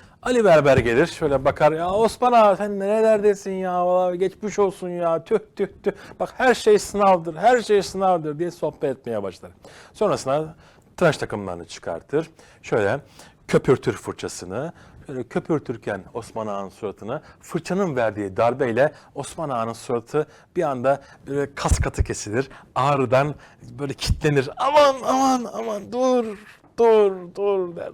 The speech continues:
"Dur, çok fenayım, çok fenayım." "Ya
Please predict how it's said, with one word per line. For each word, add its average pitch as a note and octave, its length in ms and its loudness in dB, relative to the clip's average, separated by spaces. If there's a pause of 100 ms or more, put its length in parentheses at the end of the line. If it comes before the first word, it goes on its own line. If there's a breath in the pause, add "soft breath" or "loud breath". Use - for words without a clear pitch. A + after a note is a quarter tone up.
(100)
"Dur, E3 180 -12
çok F#3+ 320 -4
fenayım, E3+ 580 -2
çok G3 280 -6
fenayım." E3 600 -8 (480 soft breath)
"Ya F3+ 120 0